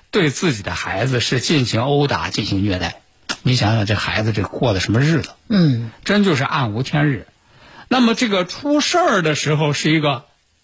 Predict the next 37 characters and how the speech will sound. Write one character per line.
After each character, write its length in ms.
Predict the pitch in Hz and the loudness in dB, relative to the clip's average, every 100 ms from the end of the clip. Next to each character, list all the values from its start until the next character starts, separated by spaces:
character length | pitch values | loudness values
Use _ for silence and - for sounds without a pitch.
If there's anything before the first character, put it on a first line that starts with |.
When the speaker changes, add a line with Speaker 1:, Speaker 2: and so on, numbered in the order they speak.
| _ | _
Speaker 1:
就 120 | - | -2
这 160 | 196 247 | 0 2
个 80 | 202 | 2
事 140 | 240 | 2
儿 80 | 208 | 0
怎 160 | 160 98 | 0 -2
么 200 | 156 160 190 - | -2 -2 -6 -2
暴 180 | 208 175 | 0 2
露 160 | 180 | 0
出 140 | 156 151 | 0 0
来 100 | 147 | 2
引 200 | 139 170 | 2 0
起 100 | 131 | 0
这 80 | |
个 80 | 135 | 0
社 220 | - 156 | 0 0
会 100 | 147 | 2
的 80 | 139 | 0
关 220 | 135 175 | 2 2
注 160 | 185 139 | 2 0
呢？ 160 | 107 92 _ _ _ _ _ _ _ _ _ - | -2 -8 _ _ _ _ _ _ _ _ _ -2
就 140 | 180 | 2
是 140 | 160 | 2
当 240 | 143 190 196 | 2 2 2
时 260 | - 151 | 2 0
在 760 | 156 160 135 117 110 95 82 85 _ _ _ _ _ _ _ _ | 2 0 0 -2 -4 -4 -6 -10 _ _ _ _ _ _ _ _
去 380 | - - 233 220 | -6 -2 2 4
年 680 | 160 139 156 165 165 160 151 | 4 4 2 2 2 2 -2
五 140 | 101 | -2
月 160 | 135 143 | -2 0
中 240 | 160 185 | 2 2
旬 320 | 185 113 113 - _ - | 2 0 -4 -4 _ -6
有 180 | 107 113 | 0 2
这 80 | |
么 80 | 160 | 2
一 100 | 147 | 2
天 300 | 135 175 180 | 0 0 0